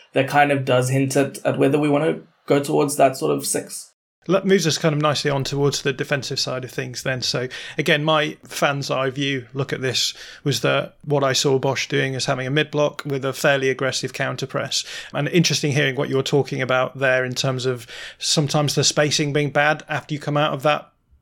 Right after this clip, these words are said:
Speaker 2: counter press if you turn the ball over, uh, and not maintaining the spacing that you then need to be able to develop a,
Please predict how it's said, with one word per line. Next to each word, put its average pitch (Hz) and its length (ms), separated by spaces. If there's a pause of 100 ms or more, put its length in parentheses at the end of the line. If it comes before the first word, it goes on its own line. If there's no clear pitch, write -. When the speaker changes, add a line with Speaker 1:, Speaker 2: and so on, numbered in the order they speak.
(120)
Speaker 2:
counter 151 300
press 165 300
if 147 100
you 143 160
turn 143 240
the 131 60
ball 147 260
over, 151 320 (340)
uh, 147 40
and 139 280
not 147 300
maintaining 139 540
the 131 80
spacing 139 420
that 139 80
you 139 100
then 139 220
need 131 180
to 127 120
be 139 80
able 131 120
to 131 160
develop 127 460
a, 127 240